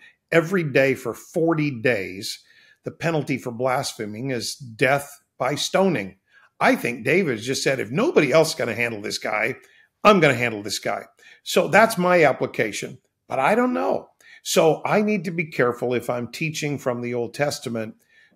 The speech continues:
to make application and say it's application in some way. Don't act like I've got some special revelation from God that I know what, you know, all these little intricate,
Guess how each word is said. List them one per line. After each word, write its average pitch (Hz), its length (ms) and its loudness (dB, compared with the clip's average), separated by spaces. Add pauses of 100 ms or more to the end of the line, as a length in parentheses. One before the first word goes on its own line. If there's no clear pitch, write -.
(140)
to 143 100 2
make 135 400 0 (100)
application 127 1040 -2 (320)
and 135 320 0
say 151 640 0
it's - 300 -8
application 123 720 -4
in 165 260 -2
some 151 360 -2
way. 104 320 -2 (460)
Don't 175 260 4
act 151 280 0
like 131 220 -2
I've 127 200 0
got 131 180 -4
some 127 260 -4
special 135 500 -2
revelation 120 600 -2
from 117 240 -6
God 113 360 -2
that 101 120 -4
I 135 200 0
know 123 220 0
what, 123 340 0 (420)
you 131 100 -4
know, 117 220 -4
all 143 240 2
these 135 220 0
little 135 580 0 (100)
intricate, 147 680 0